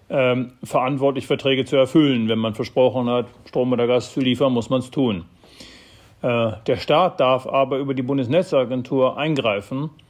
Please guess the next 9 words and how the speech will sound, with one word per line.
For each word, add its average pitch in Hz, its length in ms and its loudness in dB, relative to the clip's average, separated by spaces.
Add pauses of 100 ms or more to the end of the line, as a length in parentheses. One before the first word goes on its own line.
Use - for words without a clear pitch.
(400)
In 147 140 0
kritischen 131 420 -2
Notlagen, 131 760 0
und 131 200 -8
die 113 40 -8
Voraussetzungen 127 840 -2
werden 123 200 0
gerade 113 280 0
geschaffen, 123 540 -4